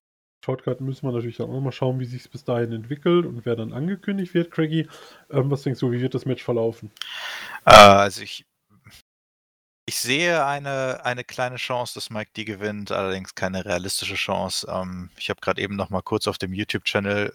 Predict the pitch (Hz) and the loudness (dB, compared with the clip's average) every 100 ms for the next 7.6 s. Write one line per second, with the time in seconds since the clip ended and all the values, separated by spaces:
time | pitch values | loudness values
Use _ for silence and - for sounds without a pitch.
0 | - 104 98 98 90 - 98 101 - 95 | -8 -8 -4 -4 -4 -4 -2 -2 0 0
1 | 98 - 92 90 90 _ - - - - | -2 -4 -10 -10 -12 _ -20 -20 -20 -20
2 | - _ - 98 95 95 90 98 101 101 | -20 _ -2 0 0 -2 -4 2 2 2
3 | 98 92 147 156 - 147 - 135 - 131 | -4 -10 -8 -8 -4 -4 -4 -4 -4 -2
4 | 131 131 113 120 117 - - 127 127 117 | -4 -4 -8 -12 -12 -14 -6 -2 0 0
5 | 117 113 104 120 110 - 110 104 107 107 | 0 0 -2 -4 -4 -4 0 2 2 0
6 | 107 107 - _ 107 107 101 107 104 - | -8 -16 -20 _ -8 -4 -4 -2 -2 -4
7 | - 98 101 101 104 98 | -6 -6 -6 -6 -12 -18